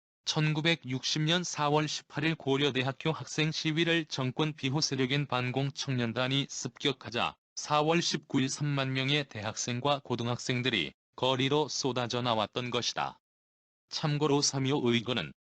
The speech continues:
천구백육십 년 삼월 십오 일 부정선거에 의해 실시된 대한민국 제사 대 대통령 선거와 대한민국 제오 대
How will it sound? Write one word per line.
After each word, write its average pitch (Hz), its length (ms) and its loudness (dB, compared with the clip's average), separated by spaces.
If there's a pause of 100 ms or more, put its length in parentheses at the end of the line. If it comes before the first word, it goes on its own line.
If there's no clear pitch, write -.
천구백육십 139 880 -2
년 135 240 0
삼월 151 360 0
십오 131 320 2
일 135 180 2
부정선거에 139 800 0
의해 151 400 2
실시된 135 680 -2
대한민국 131 720 -2
제사 143 340 -2
대 131 220 2
대통령 127 560 -2
선거와 113 640 0 (160)
대한민국 131 800 -2
제오 123 220 2
대 147 120 2